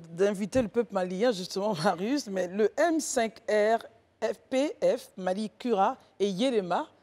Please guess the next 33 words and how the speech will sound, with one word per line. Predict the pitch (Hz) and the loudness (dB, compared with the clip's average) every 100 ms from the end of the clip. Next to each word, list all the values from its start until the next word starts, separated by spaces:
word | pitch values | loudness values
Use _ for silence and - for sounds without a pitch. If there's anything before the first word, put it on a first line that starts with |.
| _ - | _ -14
rappelle | 156 185 185 214 240 | 0 2 2 0 -2
que | - 226 | -2 -4
c'est | 202 | -2
la | 170 | -2
seconde | 165 - 311 294 214 220 202 | -2 -4 -4 0 0 0 -2
fois | - - 180 185 226 | -8 -6 0 0 0
que | - | -4
le | 190 | -6
président | - - 208 196 185 208 190 | -6 -6 -6 -4 0 2 0
de | 185 | -2
la | 175 | -4
transition | - 214 214 196 202 - 226 277 _ _ _ - | -6 -8 -8 -8 -12 -8 -8 -8 _ _ _ -4
et | 349 | 0
son | 320 247 | 0 0
gouvernement | 202 202 180 180 175 170 185 269 - - _ | -2 -2 0 -2 0 -2 -2 -2 -4 -14 _
sont | - 247 226 | -6 0 2
à | 202 | 0
défaut | 160 233 220 302 | -2 -4 -2 -4
de | 226 | -2
respect | 190 151 196 196 - 240 | -2 0 0 0 2 2
de | 196 | 2
leurs | 185 196 170 | 0 0 -2
engagements. | 180 170 170 165 226 294 - _ - | -4 -4 -4 -4 -6 -6 -12 _ -8
Et | 175 | -4
Marius | 190 220 - | -2 -4 -4
Kombo, | 220 202 294 | -4 -2 0
ils | 247 165 | -2 -2
invitent | 202 170 311 | -6 -4 -6
justement | 190 202 208 240 | -6 -6 -4 -2
les | 254 | -2
populations | - - 175 170 - 330 | -4 -8 -2 -2 -2 -6
à | 190 | -4
réagir. | 160 170 156 147 147 143 131 | -2 -2 -2 -4 -6 -10 -12